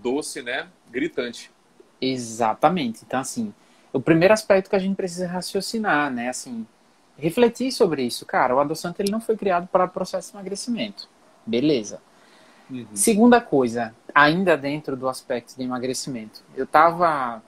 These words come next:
Speaker 2: dando uma, eu disse, "Deixa eu dar uma checada aqui na literatura", porque é um assunto, falar sobre adoçante é um assunto que, assim,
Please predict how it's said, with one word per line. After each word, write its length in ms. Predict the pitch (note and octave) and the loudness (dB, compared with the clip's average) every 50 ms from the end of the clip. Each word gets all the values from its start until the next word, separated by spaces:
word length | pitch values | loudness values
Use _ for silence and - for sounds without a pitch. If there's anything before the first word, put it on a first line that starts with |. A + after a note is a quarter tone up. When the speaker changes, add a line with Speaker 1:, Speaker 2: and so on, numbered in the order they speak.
| - - | -14 -12
Speaker 2:
dando 260 | - C3+ C#3 C#3+ D3 D3 | -10 -10 -10 -8 -8 -6
uma, 340 | D3 C3+ B2 A#2 A2+ A2+ A#2 | -6 -4 -6 -6 -8 -10 -12
eu 60 | A#2+ | -14
disse, 180 | - - - - | -16 -18 -14 -12
"Deixa 200 | - B3+ - C#4+ | -10 -6 -4 -2
eu 20 | B3 | -2
dar 120 | A3+ G3 | 0 -2
uma 120 | F3+ F3 E3 | -2 -4 -6
checada 480 | - - D3+ - - C#3+ C3+ B2+ A#2+ | -6 -6 -8 -2 0 0 2 2 0
aqui 180 | A#2+ - _ C#3 | -4 -8 _ -12
na 120 | B2+ A#2+ | -10 -10
literatura", 720 | A#2 A2+ - B2 A#2 A#2+ A2+ - - E3+ F3 C3+ B2+ A#2 - _ _ _ _ _ _ _ _ _ _ - | -10 -10 -10 -8 -8 -8 -8 -6 -4 -4 -2 -2 -4 -6 -10 _ _ _ _ _ _ _ _ _ _ -10
porque 280 | C#3+ C#3 - - D#3 | -10 -10 -4 0 2
é 160 | D3 D3+ E3 F#3+ | 4 4 4 4
um 100 | G#3 F#3+ | 2 -2
assunto, 520 | F3+ D#3+ - - C#3+ D3 F3+ F3+ - C3 | -4 -6 -6 -8 -8 -8 -8 -8 -10 -12
falar 280 | A2+ - - B2+ B2+ C3+ | -4 2 4 4 4 4
sobre 240 | - - C3+ B2+ B2+ | 2 -2 -4 -4 -4
adoçante 480 | A#2+ A#2 A#2+ - - C3 B2 A#2+ - C3+ | -4 -4 -6 -6 -4 -4 -4 -2 0 0
é 100 | C#3 D#3 | 0 0
um 120 | E3+ E3 | -2 -2
assunto 360 | D3 C3 - - C3+ C3 - | -4 -4 -6 -6 -8 -8 -8
que, 140 | _ - C#3 | _ -4 -4
assim, 400 | C3+ - - C3+ B2 A#2+ A#2 A2 | -4 -4 -4 -2 -2 -2 -4 -6